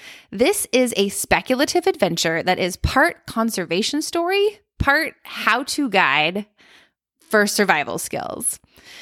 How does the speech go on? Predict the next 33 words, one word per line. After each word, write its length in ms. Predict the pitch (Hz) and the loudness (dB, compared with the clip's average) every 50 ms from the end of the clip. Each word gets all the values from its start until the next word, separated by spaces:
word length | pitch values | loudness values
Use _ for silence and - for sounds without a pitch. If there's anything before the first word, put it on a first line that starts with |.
| - - - - _ _ _ | -20 -20 -20 -20 _ _ _
This 280 | 202 202 262 285 285 - | -2 0 2 2 2 2
book 220 | - 285 285 - - | 0 0 0 0 -6
tells 260 | - 240 233 247 247 | 0 0 0 0 0
the 80 | 381 381 | -2 -2
story 380 | - - 330 277 277 285 254 | 0 0 2 4 4 4 2
of 80 | 247 240 | 2 0
a 80 | 262 | 0
girl 360 | 233 - 175 143 139 147 156 160 | 0 0 0 0 2 2 2 2
in 140 | - 196 | 2 0
a 60 | 196 - | -2 -4
post-apocalyptic 1200 | - - 214 220 240 - - 330 - - - 202 196 - - 220 214 208 208 - 202 185 - - | 0 2 2 2 2 2 -2 -2 0 2 0 0 0 -2 0 0 0 0 0 -4 -6 -6 -6 -6
world 560 | 147 151 143 151 180 214 247 294 302 320 - - _ _ | -4 0 2 2 2 2 2 0 -2 -4 -8 -10 _ _
where 180 | 208 208 202 208 | 2 2 2 2
much 340 | 208 214 247 370 - - - - | 2 2 2 2 0 -2 -6 -4
of 80 | 381 | 0
the 100 | - 480 - | 0 -2 2
population 640 | - 302 311 311 - 277 240 220 226 208 - 226 220 | 4 2 2 4 2 2 2 2 2 2 0 -2 -2
has 220 | 214 202 220 214 202 | 0 0 -2 -2 0
been 160 | 220 214 208 | -2 -2 0
eliminated 880 | - 190 185 196 240 262 254 233 190 170 160 156 156 151 156 156 - - - | 0 0 2 2 2 2 2 0 0 -2 -2 -2 -2 -2 -4 -4 -6 -12 -8
due 380 | 185 196 202 196 196 190 190 - _ | -4 -2 0 0 0 -2 -4 -8 _
to 100 | - 202 | -10 -10
sun 340 | - - - 214 226 240 254 | -8 -2 0 2 2 2 2
sickness, 720 | - - - - - - - - - - - - - - _ _ | -2 -4 -8 -10 -10 -16 -16 -16 -14 -14 -14 -14 -14 -16 _ _
and 220 | - 202 208 202 196 | -2 0 0 0 0
the 60 | 185 | 2
rest 560 | 214 302 330 233 208 220 - - - - - _ _ - - - | 4 4 4 4 2 -2 -4 -8 -12 -14 -16 _ _ -20 -20 -4
have 220 | - 214 214 202 208 | 2 2 2 2 2
moved 320 | 202 196 190 185 175 - - | 0 2 2 2 0 -2 -6
underground. 680 | 175 170 165 160 - 156 123 - - - - - - - _ _ _ _ _ _ _ _ _ _ | -6 -6 -6 -8 -8 -10 -10 -10 -12 -16 -18 -18 -18 -20 _ _ _ _ _ _ _ _ _ _
Here's 300 | _ - 220 208 190 175 | _ 2 2 2 2 0
the 60 | 175 | -4
twist. 580 | - - - - - - - - - - - | -4 -4 -4 -6 -6 -10 -14 -12 -12 -12 -14